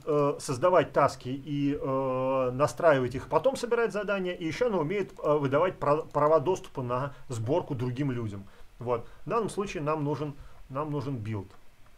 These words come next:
А, вот тут надо еще вот так сделать.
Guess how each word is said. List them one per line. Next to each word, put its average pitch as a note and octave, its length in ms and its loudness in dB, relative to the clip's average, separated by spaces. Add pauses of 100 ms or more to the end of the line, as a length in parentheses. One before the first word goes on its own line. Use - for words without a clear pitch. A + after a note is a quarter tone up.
(2000)
А, D3 140 4
вот C3 160 -2
тут - 120 -6
надо D3+ 220 2
еще D#3+ 360 0
вот D3 220 -4
так A#2 220 0
сделать. G#3+ 480 -6